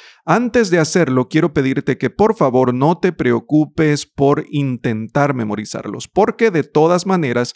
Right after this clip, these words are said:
tendrás siempre disponible este episodio para consultarlo las veces que consideres necesario y también, como siempre, tomo notas por ti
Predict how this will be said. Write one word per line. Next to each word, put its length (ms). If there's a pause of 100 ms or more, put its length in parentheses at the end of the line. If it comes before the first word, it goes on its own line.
(340)
tendrás 640
siempre 500
disponible 640
este 240
episodio 500
para 220
consultarlo 920 (240)
las 420
veces 420
que 140
consideres 680
necesario 840 (260)
y 520
también, 640
como 320
siempre, 480
tomo 340
notas 460
por 320
ti 260